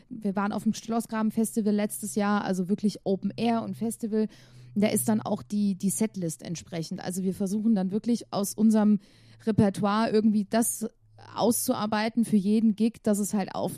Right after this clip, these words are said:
zu dem, zu dem Gig passt. Also dass die Leute dann auch bei einem Open-Air-Ding einfach mitklatschen können. Ähm, wenn sie wollen, können sie aufstehen und tanzen. Und das versuchen wir dann wirklich, ähm, echt individuell zu gestalten. Also von daher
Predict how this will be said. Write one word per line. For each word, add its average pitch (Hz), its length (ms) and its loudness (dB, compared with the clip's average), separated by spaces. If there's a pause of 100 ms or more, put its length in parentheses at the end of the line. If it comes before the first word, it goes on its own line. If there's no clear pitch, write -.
zu - 160 -4
dem, 196 240 4
zu - 140 2
dem 196 200 8
Gig - 240 4
passt. 165 340 -6
Also 185 160 -2
dass 185 160 -2
die 208 100 -2
Leute 202 360 2
dann 196 180 0
auch 190 160 0
bei 190 120 -2
einem 180 180 2
Open-Air-Ding 214 800 0 (340)
einfach 208 280 2
mitklatschen 226 600 2
können. 208 500 0
Ähm, 190 360 0 (360)
wenn 226 180 6
sie 208 100 2
wollen, 226 280 6
können 226 260 4
sie 214 120 0
aufstehen 226 400 -2
und 220 140 2
tanzen. 240 540 0
Und 202 380 -2
das 214 200 -4 (440)
versuchen 226 460 6
wir 226 80 8
dann 202 160 4
wirklich, 196 460 2
ähm, 190 360 0
echt - 260 0
individuell 185 640 4
zu - 160 -10
gestalten. 170 520 -4
Also 185 180 0
von 190 180 0
daher 220 500 0